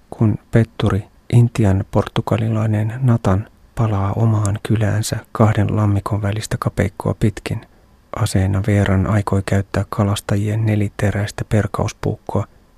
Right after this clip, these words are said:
jonka isku ylävartaloon aiheuttaa kuolettavan sisäisen verenvuodon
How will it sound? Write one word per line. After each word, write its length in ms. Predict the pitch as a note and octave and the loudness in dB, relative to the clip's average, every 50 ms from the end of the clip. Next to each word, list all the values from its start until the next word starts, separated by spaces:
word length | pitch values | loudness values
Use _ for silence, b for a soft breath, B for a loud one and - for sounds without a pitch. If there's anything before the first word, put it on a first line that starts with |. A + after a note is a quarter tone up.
| - - | -6 -4
jonka 240 | A2+ G#2+ - - G2+ | -2 -2 0 2 2
isku 300 | G2+ G#2+ - - - G#2+ | 2 0 0 0 0 2
ylävartaloon 840 | G#2 G#2 G2 F#2+ G#2 G2 - - - G#2+ G#2 G#2 G#2 G#2 A2 A#2 - | 2 2 2 2 0 -2 -4 -4 -4 -4 -2 -2 0 -2 -2 -4 -4
aiheuttaa 640 | - - A2+ G#2+ - - G#2 - - - A2 F#2+ G2 - | -2 -2 0 0 0 -2 -6 -6 -6 -4 -2 -2 -4 -4
kuolettavan 680 | - - G2 F#2 G2+ A2 - _ - A#2 A2+ G#2 G#2+ A#2 A#2+ | -2 -2 -2 0 -2 -4 -6 _ -6 -6 -4 -4 -6 -6 -6
sisäisen 640 | - - A#2+ A2 G#2 G#2 A2 - - A2 A#2+ A#2 | -4 -4 -2 -2 0 -2 -2 -2 -2 -2 -2 0
verenvuodon 680 | A#2 A2 - G#2+ G#2 G#2+ G#2+ - E2+ F#2+ - F2+ F#2 | 0 0 2 0 0 -2 -4 -4 -2 -2 0 -2 -2